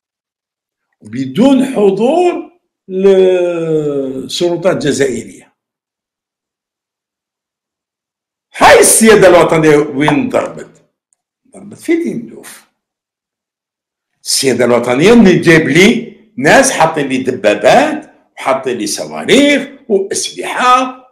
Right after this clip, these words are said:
وثكنات فوق أرضي، فوق أرضي،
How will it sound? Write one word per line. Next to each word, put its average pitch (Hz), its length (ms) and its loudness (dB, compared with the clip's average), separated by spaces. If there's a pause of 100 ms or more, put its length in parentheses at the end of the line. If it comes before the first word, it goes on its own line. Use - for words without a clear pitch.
وثكنات 160 1160 0
فوق - 420 4
أرضي، 302 680 0 (480)
فوق 392 440 4
أرضي، 262 880 0